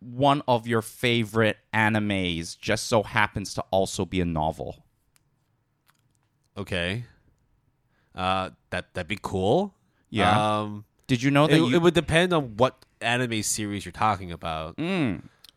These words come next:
Speaker 1: Uh, you reported on this news a long, long time ago. I don't know if you remember this.
Speaker 2: Oh, dude, you know how my memory is.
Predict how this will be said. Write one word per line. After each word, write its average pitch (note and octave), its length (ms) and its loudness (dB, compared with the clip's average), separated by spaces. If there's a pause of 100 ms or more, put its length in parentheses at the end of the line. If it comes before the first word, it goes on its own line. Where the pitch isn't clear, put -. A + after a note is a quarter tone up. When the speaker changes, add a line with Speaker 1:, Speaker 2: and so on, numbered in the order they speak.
Speaker 1:
Uh, A#2 280 2
you B2+ 140 -2
reported D#3+ 520 0
on B2+ 140 0
this A#2+ 240 -6
news A2 640 -4 (460)
a G2 80 0
long, C3+ 380 2
long A#2 200 4
time A#2+ 320 -2
ago. E2+ 240 0
I F2+ 100 2
don't F3 380 0
know C3+ 180 2
if - 140 -6
you G#2+ 100 -2
remember F#2+ 500 0
this. D2+ 420 -6 (320)
Speaker 2:
Oh, F2+ 140 -6
dude, E2+ 200 -10
you G2 100 -8
know G2+ 160 -4
how F#2+ 180 -2
my E2+ 100 -6
memory D#2+ 380 -10
is. E2 300 -12